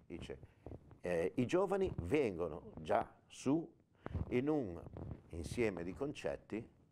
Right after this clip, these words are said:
che assolutamente esclude qualunque ipotesi di cambiamento, eh, dell'esistente, no? Anche dal punto di vista semplicemente dei rapporti tra gli uomini, non parliamo di forme dello Stato, eh?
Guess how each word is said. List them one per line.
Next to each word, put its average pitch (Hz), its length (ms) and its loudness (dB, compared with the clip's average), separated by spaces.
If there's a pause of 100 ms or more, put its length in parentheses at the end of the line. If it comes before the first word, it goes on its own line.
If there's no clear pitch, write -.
(400)
che 165 100 6
assolutamente 170 960 2
esclude 185 540 2
qualunque 170 800 2 (360)
ipotesi 104 800 0 (160)
di - 120 -4
cambiamento, 76 960 0 (500)
eh, 71 520 0 (280)
dell'esistente, 76 840 -2 (500)
no? - 280 -2 (260)
Anche 147 280 6
dal 76 140 4
punto - 240 0
di 85 100 4
vista 156 180 4
semplicemente 104 640 0
dei 85 160 4
rapporti 78 560 0
tra - 160 0
gli 69 80 -2
uomini, 64 460 -2
non 82 280 -2
parliamo 67 520 0
di 60 120 -8
forme 65 380 -4
dello 64 160 -4
Stato, - 500 -4
eh? 110 100 0